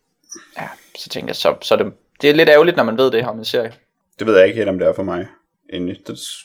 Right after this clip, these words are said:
Speaker 2: jeg, jeg vidste det ikke sådan rigtigt. Jeg havde ikke tænkt på, at det var en faktor, man kunne have med i sine overvejelser.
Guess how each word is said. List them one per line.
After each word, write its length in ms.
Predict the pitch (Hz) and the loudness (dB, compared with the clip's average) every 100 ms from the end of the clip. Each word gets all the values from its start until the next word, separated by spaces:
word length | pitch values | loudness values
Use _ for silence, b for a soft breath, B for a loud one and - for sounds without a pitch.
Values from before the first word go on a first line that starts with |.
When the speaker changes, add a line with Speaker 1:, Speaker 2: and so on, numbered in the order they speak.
| - - | -12 -4
Speaker 2:
jeg, 320 | 60 98 101 | 2 2 4
jeg 120 | 113 | 2
vidste 260 | 165 - 131 | 0 2 2
det 80 | |
ikke 180 | 113 - _ - - | 2 -2 _ -14 -6
sådan 160 | 98 | 0
rigtigt. 400 | 92 - 85 73 _ _ _ _ | 0 0 -8 -10 _ _ _ _
Jeg 100 | - | 0
havde 100 | 104 | 2
ikke 120 | 107 - | 2 0
tænkt 260 | 107 - | -2 0
på, 80 | 92 | 0
at 80 | 85 | 0
det 80 | 92 | -2
var 60 | |
en 100 | 82 | -2
faktor, 320 | 87 90 - | -6 -6 -10
man 120 | 87 85 | -14 -14
kunne 160 | 92 | -12
have 40 | - | -10
med 80 | |
i 40 | 107 | -10
sine 200 | - - | -8 -4
overvejelser. 500 | 117 123 117 - | -4 -4 -8 -12